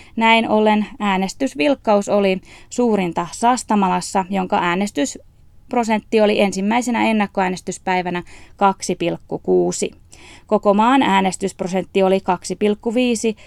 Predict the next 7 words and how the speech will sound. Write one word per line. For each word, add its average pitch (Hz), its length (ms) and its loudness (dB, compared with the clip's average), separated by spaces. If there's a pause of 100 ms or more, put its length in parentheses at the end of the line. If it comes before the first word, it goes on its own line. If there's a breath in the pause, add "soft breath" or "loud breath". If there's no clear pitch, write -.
(160 loud breath)
Pirkanmaan 240 680 0
kaksi 240 300 0
pilkku 208 360 -2
neljä 214 320 4
ja 180 180 0
Satakunnan 160 800 -4
kaksi. - 460 -6